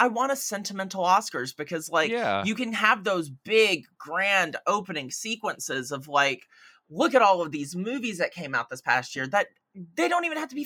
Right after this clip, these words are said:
Speaker 1: fucking nominated as long as they were even slightly relevant. Put them in there. And also, it's not like Spider-Man wasn't not nominated. It was nominated for visual effects somehow, but, like,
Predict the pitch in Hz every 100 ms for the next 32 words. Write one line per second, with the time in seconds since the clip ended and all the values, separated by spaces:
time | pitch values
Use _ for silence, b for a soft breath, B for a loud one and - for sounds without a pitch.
0 | - 277 311 285 277 330 330 254 156 151
1 | 165 208 285 311 269 247 254 240 - -
2 | 202 226 247 240 196 220 262 285 185 117
3 | b b b - 294 294 285 240 302 294
4 | 135 120 120 B B - - - 330 -
5 | 262 254 254 254 269 277 302 - 247 247
6 | 262 254 233 170 196 247 - 139 160 208
7 | 165 202 233 151 147 175 165 170 175 220
8 | 233 214 180 139 156 190 143 110 104 -
9 | - 104 113 107 139 156 - 143 139 127